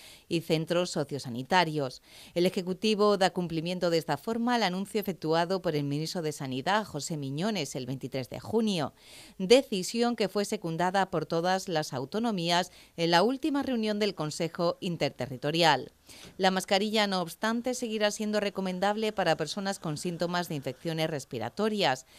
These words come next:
Asimismo, se baraja que, siguiendo las recomendaciones de los expertos, el Gobierno mantenga su uso en zonas hospitalarias con pacientes críticos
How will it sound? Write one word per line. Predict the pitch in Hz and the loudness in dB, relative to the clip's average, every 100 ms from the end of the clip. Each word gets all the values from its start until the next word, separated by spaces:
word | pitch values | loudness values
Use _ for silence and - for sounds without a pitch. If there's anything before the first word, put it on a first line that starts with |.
| - - | -16 -4
Asimismo, | 165 185 180 208 285 | -2 0 -2 -4 -6
se | - 233 | -2 2
baraja | 160 135 - 208 | 4 4 0 -4
que, | 220 | -4
siguiendo | 190 170 185 208 | -4 -2 -2 0
las | 208 175 | 0 0
recomendaciones | 170 175 156 147 143 135 220 190 143 | -2 -2 -2 -2 -4 -4 -2 -4 -2
de | |
los | 135 208 | -4 -4
expertos, | 240 - 202 - 180 180 - - - | -6 -4 -4 0 -2 -2 -10 -14 -2
el | 240 | 0
Gobierno | 262 233 220 214 220 220 | 0 2 0 2 0 2
mantenga | 202 180 160 156 170 | 0 -2 -2 0 -2
su | 185 226 | -2 0
uso | 180 165 185 185 - | 0 0 2 0 0
en | 151 | -6
zonas | 160 156 175 208 | -4 -2 -2 -2
hospitalarias | 170 - 110 127 170 196 165 165 | -8 -8 -6 0 0 2 0 0
con | - 143 | -2 -6
pacientes | 127 - 165 156 175 165 | -6 -4 -8 -4 -4 -4
críticos | - 226 233 190 180 196 | -8 -6 -6 -4 0 0